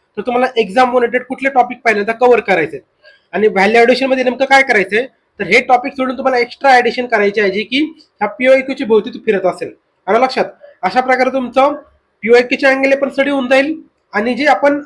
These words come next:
आजूबाजूचे एरियाज आहेत ते पण आपण त्याच्यामध्ये कव्हर करण्याचा प्रयत्न करू, जेणेकरून प्रश्न कितीतरी फिरून आला तरी तुम्ही ते इझिली टॅकल करू शकता. आता बघा, मूलभूत हक्कामध्ये काय आहे, तुम्हाला नेमकं काय विचारलं जातं, तर एमपीसीचा फोकस आहे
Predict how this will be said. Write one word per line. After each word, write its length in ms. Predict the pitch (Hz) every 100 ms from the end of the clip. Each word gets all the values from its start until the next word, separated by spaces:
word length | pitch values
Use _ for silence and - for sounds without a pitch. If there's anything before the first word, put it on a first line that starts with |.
| -
आजूबाजूचे 680 | 220 247 247 247 247 262 233
एरियाज 260 | 240 240
आहेत 180 | 233 180 -
ते 60 |
पण 120 | 214
आपण 220 | 226 214 220
त्याच्यामध्ये 340 | 202 202 220
कव्हर 200 | 220 208
करण्याचा 280 | 196 185 196
प्रयत्न 280 | 196 202 -
करू, 220 | 208 277 _ _ _ -
जेणेकरून 520 | 220 285 269 269 311
प्रश्न 480 | - _ - 220 269
कितीतरी 420 | 269 254 285 294
फिरून 260 | 311 262 269
आला 240 | 247 180 - -
तरी 100 | 220
तुम्ही 180 | 240 240
ते 160 | 262 254
इझिली 180 | 233 233
टॅकल 260 | 226 202
करू 140 | 185 180
शकता. 260 | 185 - - _ _ _ -
आता 140 | 190
बघा, 220 | 277 262 269
मूलभूत 360 | 254 269 311
हक्कामध्ये 420 | 214 - 262 262
काय 240 | 240 220 202
आहे, 80 | - _ _ _ _ _ _ _
तुम्हाला 180 | 214 247
नेमकं 220 | 233 233
काय 200 | - 254
विचारलं 280 | 262 254 220
जातं, 360 | 196 180 220 - _ _ _
तर 180 | 240 269 269 _ _ _ _ 185
एमपीसीचा 500 | 240 233 277 285 302 277
फोकस 260 | - 254 247
आहे 180 | 240